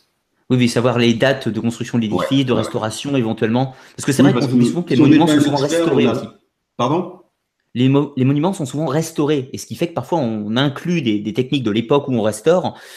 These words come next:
Speaker 1: sur un monument plus ancien.
Speaker 2: C'est tout à fait ça. C'est tout à fait ça. Et donc là, je dis, les, les techniques évoluent, et surtout, ce qui est intéressant dans le gothique, c'est que là, on, on a des nouveaux procédés de fabrication. Ça veut dire que, par exemple, la, cette voûte sur croisée d'ogive est très facile à mettre en œuvre.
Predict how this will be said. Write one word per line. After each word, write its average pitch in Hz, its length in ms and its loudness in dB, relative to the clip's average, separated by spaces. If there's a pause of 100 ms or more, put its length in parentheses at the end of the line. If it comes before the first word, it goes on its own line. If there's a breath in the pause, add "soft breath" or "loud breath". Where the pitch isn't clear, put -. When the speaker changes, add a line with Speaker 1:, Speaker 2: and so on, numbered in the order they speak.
Speaker 1:
sur - 240 -2
un 123 60 2
monument 120 320 -2
plus 117 160 -8
ancien. 120 320 -8 (260)
Speaker 2:
C'est 135 240 -8
tout 123 140 -8
à - 100 -2
fait 92 120 -6
ça. - 320 -14 (840)
C'est - 140 -10
tout 107 140 -12
à 101 60 -6
fait 92 160 -10
ça. - 280 -20 (800)
Et 104 60 -2
donc 147 200 2
là, 147 100 2
je 120 100 0
dis, 127 200 2
les, 101 340 2
les 107 140 -2
techniques 139 340 -2
évoluent, 123 320 0
et 135 80 2
surtout, 147 340 -6
ce - 120 -8
qui 120 180 -2
est 113 40 0
intéressant 113 600 -4
dans 101 80 -2
le 95 60 -6
gothique, 135 280 -6
c'est - 160 -6
que 147 80 -6
là, 160 160 -4
on, 110 520 0 (240)
on 107 100 0
a 117 80 2
des 123 140 4
nouveaux 175 320 4
procédés 135 360 -2
de 135 60 -6
fabrication. 101 720 -4 (380 soft breath)
Ça - 100 -2
veut 120 60 2
dire 160 160 0
que, 156 60 2
par 135 180 0
exemple, 131 420 0
la, 92 300 2
cette 120 180 -2
voûte 143 140 -4
sur 120 140 -6
croisée 101 260 -4
d'ogive 110 320 -4
est - 100 -8
très 190 140 2
facile 147 600 -2
à 95 60 -8
mettre 95 200 -6
en 95 100 0
œuvre. 85 300 -6